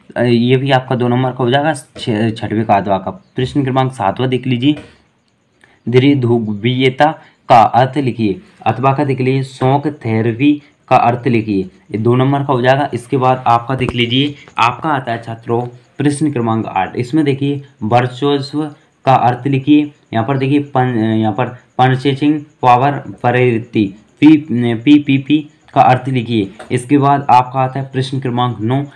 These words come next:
प्रश्न क्रमांक नौ में आप लोग देख लीजिए, सार्क, यहाँ पर देखिए, सार्क के सदस्य देशों के नाम लिखिए। इसके अथवा का हो जाएगा, "भारत एवं नेपाल के मध्य कौन सी संधि हैं?" तो दो नंबर का हो जाएगा।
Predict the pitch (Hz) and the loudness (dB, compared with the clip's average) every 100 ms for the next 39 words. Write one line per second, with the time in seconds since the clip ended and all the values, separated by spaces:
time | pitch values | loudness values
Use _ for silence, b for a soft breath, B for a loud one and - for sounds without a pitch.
0 | B _ 143 143 156 143 135 139 127 117 | B _ -6 -2 -2 0 0 0 -2 -2
1 | 127 143 139 131 127 120 120 120 117 135 | 0 2 0 -2 -4 -6 -4 -4 -2 -4
2 | 135 b b - 123 120 127 107 - - | -4 b b -4 2 2 2 -4 -8 -10
3 | 110 113 135 131 139 139 127 123 123 135 | -4 -2 0 0 0 0 -2 -2 -2 -4
4 | 139 143 143 B B - 120 131 131 151 | -2 -2 -2 B B -4 0 0 2 0
5 | 123 120 131 131 120 110 110 120 123 151 | 0 -2 -4 -4 -4 -2 -2 -4 -4 -4
6 | 156 151 120 - 123 107 117 117 117 117 | -4 -4 -12 -4 -2 0 -4 -2 -4 -4
7 | 123 120 92 98 123 113 110 113 107 107 | -4 -6 -6 -4 -4 -4 -2 -2 -2 -2
8 | 120 120 - 139 135 B B 110 123 156 | -2 -2 -2 -4 -4 B B 0 0 2
9 | 147 135 123 127 127 139 107 104 113 113 | 0 2 0 0 -2 -4 -4 -2 -2 -2
10 | 98 b b _ 107 101 123 127 135 135 | -4 b b _ -4 0 0 2 0 -2
11 | 120 123 127 | -2 0 -2